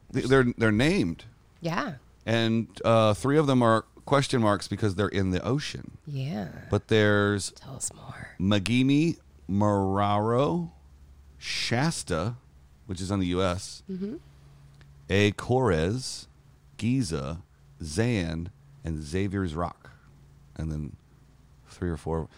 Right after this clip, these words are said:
Speaker 2: See, this is odd. There's one in the Atlantic Ocean that has a name.
Speaker 1: What's its name?
Speaker 2: Acorez. Ac-,
Speaker 1: And,
Speaker 2: ac-,
Speaker 1: and
Speaker 2: acres.
Speaker 1: where does the Bermuda Triangle fall into that?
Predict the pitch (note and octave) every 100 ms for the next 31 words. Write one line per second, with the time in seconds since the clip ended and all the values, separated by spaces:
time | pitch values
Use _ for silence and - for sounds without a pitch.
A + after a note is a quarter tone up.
0 | - - - C#3+ E3 D#3+ B2+ G2+ G2 F#2
1 | - A#2+ A#2 G#2+ A2+ C#3+ C#3 A#2 G2+ A2+
2 | G#2+ A#2+ D3+ A2 G#2 G2 - - G#2 G#2
3 | A2 G#2 A2 A#2+ B1+ G#1 - _ _ -
4 | - - _ _ _ G3 F#3 F3 - G#3
5 | B3+ E3 - _ _ - - - - -
6 | B2 A2 D2+ - - - _ - - -
7 | - _ - - G#3+ A#3 - G#3 G#3+ A3
8 | A2 - D2+ - - G#3+ A3+ C4 C#4+ C4
9 | B3 A#3+ A#3 A#3 A#3 G#3 C4 F4+ G3 C#3+
10 | - - - - -